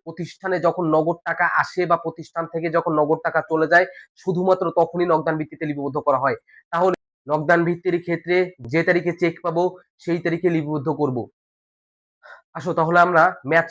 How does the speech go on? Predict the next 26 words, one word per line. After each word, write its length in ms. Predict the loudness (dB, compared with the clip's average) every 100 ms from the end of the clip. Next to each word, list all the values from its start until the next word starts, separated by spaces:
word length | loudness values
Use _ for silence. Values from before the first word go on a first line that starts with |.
| 0
সলভ 200 | 0 0
করি, 120 | -4 -4
তাহলে 180 | -2 0
এটা 140 | 2 2
আরো 100 | 2 0
বেশি 160 | -6 -10
ক্লিয়ার 220 | -6 -6 -6
হবে। 140 | -12 -16 _ _ _ _ _
ঢাবি 420 | -12 0 2 2 -2 -2
সতেরো 300 | 0 2 4 2
আঠারো 240 | 0 -4 -2
সেশনে 380 | -8 -4 -2 -4 -4 _ _ -20 -20 _ _
হিসাব 220 | -8 -4 -2
নিকাশের 360 | -2 -4 -4 -6 -6
ভিত্তির 340 | -10 -12 -8 -4
উপর 140 | -2
একটা 120 | -2 0
ম্যাথ 200 | 0 0 -4
আসছিল, 280 | -6 -12 -12 -12
সে 80 | -8 -4
ম্যাথটা 240 | -4 -6 -12
কি 80 | -12
ছিল 100 | -4 0 2
আমরা 140 | 0 -2
পড়ি। 180 | -8 -8 -10 _ _ _ _ _ _ _ -4
এখানে 220 | 2